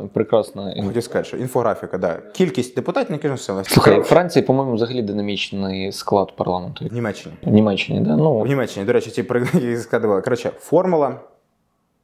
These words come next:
Speaker 2: естонського політолога Рейна Тагепера. І є ще у нього колега Шугарт. Вони порахували, цікаво, подивіться, що є певна пропорція там з, е,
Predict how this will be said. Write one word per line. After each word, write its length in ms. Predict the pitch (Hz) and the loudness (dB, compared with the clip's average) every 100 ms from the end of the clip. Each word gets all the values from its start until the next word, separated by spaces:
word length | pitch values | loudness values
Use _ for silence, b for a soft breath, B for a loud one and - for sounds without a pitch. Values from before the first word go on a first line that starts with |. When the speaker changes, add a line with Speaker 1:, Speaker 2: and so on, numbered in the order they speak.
| _ _ _ b b b b _ _ _ - | _ _ _ b b b b _ _ _ -12
Speaker 2:
естонського 440 | - 139 131 120 | -4 -4 -2 -2
політолога 500 | 98 104 - 147 113 | 0 0 2 2 2
Рейна 280 | 101 120 127 | 0 0 -2
Тагепера. 640 | 110 113 98 90 - 76 - - - | -2 0 0 -2 -4 -8 -10 -20 -12
І 120 | 107 113 101 | -4 -2 -2
є 160 | 101 117 | -2 -2
ще 260 | - 92 92 | -2 -2 -2
у 40 | |
нього 280 | 104 104 98 | -6 -4 -4
колега 360 | 87 110 117 110 | -4 -2 -2 -4
Шугарт. 360 | - 104 92 - - B B | -6 -8 -8 -18 -20 B B
Вони 140 | 156 214 | -2 0
порахували, 600 | 170 123 123 160 285 143 139 107 113 107 - | 0 0 2 2 0 -2 -8 -4 -4 -4 -8
цікаво, 300 | 113 131 98 | -2 0 0
подивіться, 460 | 101 135 196 - | -2 -2 -2 -4
що 160 | 95 120 | -6 -4
є 100 | 110 | -4
певна 280 | 107 95 90 | -2 -2 -4
пропорція 580 | 95 90 120 120 92 | -6 -2 -2 -2 -4
там 220 | 85 80 78 | -4 -6 -6
з, 220 | - | -10
е, 80 | - | -8